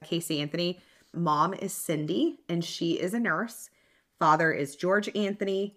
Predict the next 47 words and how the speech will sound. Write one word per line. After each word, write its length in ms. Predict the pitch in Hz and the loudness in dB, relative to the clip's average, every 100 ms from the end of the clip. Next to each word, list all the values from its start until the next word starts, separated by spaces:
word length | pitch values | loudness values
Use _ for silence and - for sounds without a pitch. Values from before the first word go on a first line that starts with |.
| - | -4
He 100 | 247 | -2
was 140 | 262 | 0
a 40 | 202 | -2
previous 640 | - 208 214 208 202 - | -2 0 0 2 0 -4
police 400 | - 165 185 190 | -6 -4 -2 -2
officer 560 | 190 190 - 202 202 - _ _ - | -2 -4 0 2 0 -4 _ _ -4
and 280 | 156 156 147 | 0 2 0
currently 420 | - 240 226 170 | 0 0 0 -2
at 100 | 156 | -4
the 80 | - | -6
time 720 | - - - 180 156 131 139 - | -8 -8 -2 0 2 0 -4 -6
worked 280 | 151 147 - | -4 -4 -4
as 160 | 151 | -6
a 60 | 135 | -6
security 580 | - 135 - 147 139 131 | -8 -10 -4 -2 -2 -2
guard 500 | - - - 143 - | -4 -2 -2 -2 -4
or 60 | - | -8
s-, 120 | - 170 | -6 0
did 180 | 165 | 0
some 180 | - 170 | 2 0
type 200 | 165 151 | 0 -4
of 100 | 135 | -6
security 600 | - - - 143 127 127 | -8 -10 -4 0 2 0
for 140 | 127 143 | -4 -8
something 340 | 139 139 - | -6 -6 -6
in 80 | - | -6
Orlando. 560 | - 90 80 60 53 - _ - _ _ - | -4 -2 -2 -2 -4 -6 _ -20 _ _ -10
She 120 | 202 | 2
does 220 | 196 208 | 4 6
have 160 | 226 196 | 4 2
an 80 | - | 2
older 300 | 165 160 160 | 0 0 0
brother, 340 | 160 151 147 | 0 0 -2
Lee. 540 | 143 151 156 185 311 - _ _ _ - | -2 -2 0 0 -2 -4 _ _ _ -10
He 200 | - 285 | 0 2
really 320 | 180 170 165 | 4 4 4
tries 360 | - 151 147 - | 2 0 0 -4
to 80 | 139 | -8
stay, 560 | - - 139 131 131 | -8 -4 0 2 2
for 120 | 131 147 | 2 -2
the 100 | 135 | 0
most 360 | 135 135 - | 0 -2 -6
part, 360 | - 131 127 - | -6 -2 -2 -2
out 260 | 131 131 127 | 0 0 -2
of 120 | 131 | -4
the 100 | 135 | -4
limelight. 640 | 127 131 135 135 131 - | -2 -2 -2 -2 -2 -6